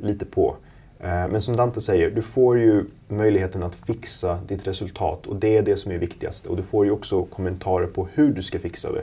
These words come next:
Så det är inte bara det att du kommer sitta där i all evighet och skriva samma tenta, utan du kommer ju få hjälp för att, för att lyckas. Eh, och jag tror att det gäller inom alla program och alla kurser, känns det som.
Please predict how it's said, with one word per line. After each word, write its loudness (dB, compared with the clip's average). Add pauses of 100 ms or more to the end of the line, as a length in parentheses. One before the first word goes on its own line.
(400)
Så 0
det 8
är 0
inte -4
bara 8
det 6
att -2
du -4
kommer -2
sitta -2
där 6
i 4
all 4
evighet 4
och -4
skriva 2
samma -4
tenta, -6
utan -6
du -6
kommer -4
ju -2
få 2
hjälp 0 (120)
för -6
att, -10 (440)
för -8
att -4
lyckas. -4 (400)
Eh, -4
och -4
jag 0
tror 4
att 4
det 2
gäller 4
inom -4 (520)
alla 2
program -6
och -6
alla -4
kurser, -8
känns -16
det -20
som. -14